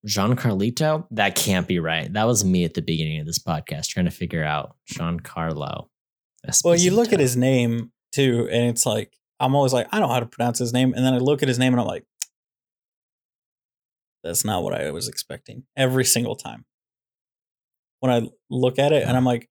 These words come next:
Speaker 2: I, if I didn't know how to pronounce his name, I would look at it and be like, "All right, this is definitely one of those ones where it's like,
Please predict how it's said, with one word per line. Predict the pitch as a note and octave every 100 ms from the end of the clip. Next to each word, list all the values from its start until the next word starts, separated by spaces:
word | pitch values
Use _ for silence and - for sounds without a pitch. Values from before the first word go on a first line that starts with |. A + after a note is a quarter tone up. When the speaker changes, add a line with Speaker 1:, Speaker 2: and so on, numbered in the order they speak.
| -
Speaker 2:
I, | C3+
if | C#3 A2+ C#3
I | C#3+
didn't | E3+ D#3 B2
know | B2 B2+
how | B2+ C3+
to |
pronounce | C3+ C#3 C#3+ C3+ C#3
his | C#3
name, | C#3+ D3+ D3+ -
I | B2
would | B2+
look | A#2+ B2
at | C#3+ D3+
it | F3 -
and | B2
be |
like, | G2 - _ _ _ _ _ _ _ _ _ _ _ -
"All |
right, | - - - _ _ _ _
this | B2 B2+ -
is | A#2+
definitely | A#2+ A#2+ A#2+ C3 C3
one | C3
of | C3
those | B2+
ones | C#3 C3+ C3
where | A#2+
it's | -
like, | F#2 -